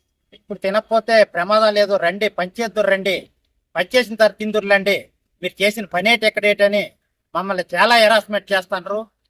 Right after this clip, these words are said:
పెద్ద ఆఫీసులు వచ్చే టైంకి మమ్మల్ని ఇబ్బంది పెట్టి "సార్ ఈ పలానా నెలగా, పలానా నెలగా వీళ్ళు, వీళ్ళు చాలా దారుణంగా మాట్లాడతారు సార్, మీరు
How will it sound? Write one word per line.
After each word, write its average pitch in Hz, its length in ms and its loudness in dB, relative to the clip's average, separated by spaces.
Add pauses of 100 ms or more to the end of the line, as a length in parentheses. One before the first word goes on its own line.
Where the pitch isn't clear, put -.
(120)
పెద్ద 165 200 -4
ఆఫీసులు 247 500 2
వచ్చే 202 280 -2
టైంకి 214 460 0 (560)
మమ్మల్ని 185 300 -4
ఇబ్బంది 220 260 -2
పెట్టి 226 320 -4 (100)
"సార్ 208 320 4 (420)
ఈ 202 60 -6
పలానా 220 540 0
నెలగా, 226 360 2
పలానా 214 440 -2
నెలగా 214 300 2 (180)
వీళ్ళు, 202 200 -10 (240)
వీళ్ళు 196 240 -6 (480)
చాలా 220 180 0 (100)
దారుణంగా 226 420 0 (100)
మాట్లాడతారు 214 540 -2
సార్, 214 160 2 (320)
మీరు 196 120 -6